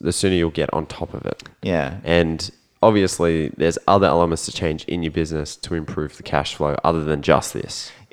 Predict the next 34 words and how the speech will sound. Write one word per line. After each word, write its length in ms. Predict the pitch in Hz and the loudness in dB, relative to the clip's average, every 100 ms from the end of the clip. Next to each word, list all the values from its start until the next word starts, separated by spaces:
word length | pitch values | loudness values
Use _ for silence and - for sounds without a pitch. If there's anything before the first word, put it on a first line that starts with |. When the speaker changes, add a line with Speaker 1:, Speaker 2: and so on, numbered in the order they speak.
| - | -6
Speaker 2:
M-, 220 | 101 104 - | -2 0 0
um, 300 | 95 87 - | 0 0 -8
this 180 | 92 90 | -12 -10
will 80 | - | -6
be 100 | 87 | -6
the 100 | 82 | -2
next 500 | 87 82 - - - - | 0 0 -2 -16 -10 -4
episodes 460 | 87 85 87 82 | -4 0 0 0
in 60 | 82 | -2
the 40 | |
Speaker 1:
Which 100 | 78 | -4
we'll 80 | 101 | 0
Speaker 2:
series 240 | 95 90 92 | 2 2 2
we'll, 160 | 92 | 2
we'll 100 | 87 82 | 4 6
Speaker 1:
cover 40 | 82 | 6
Speaker 2:
go 100 | 78 | 4
along, 300 | 80 95 117 | 2 0 0
but 140 | 110 | 0
Speaker 1:
in 160 | 90 80 | 0 -2
future. 360 | - - - - | -6 -10 -12 -4
Speaker 2:
but 140 | 117 113 | -2 2
yeah, 300 | 127 98 65 | 6 6 4
so 300 | - 110 101 - - _ - - _ - - - | 0 0 0 -6 -20 _ -20 -20 _ -20 -12 0
I, 120 | 110 | 2
I, 180 | - 101 | 4 4
I 100 | 110 | 6
always 220 | 104 92 | 4 2
recommend 400 | 90 95 87 85 | -2 -2 -2 -2
that 80 | 80 | -2
those 260 | 80 78 - | 0 0 -2
are 20 | |
the 120 | 80 | -4
options. 440 | 76 - 73 - | -4 -6 -12 -12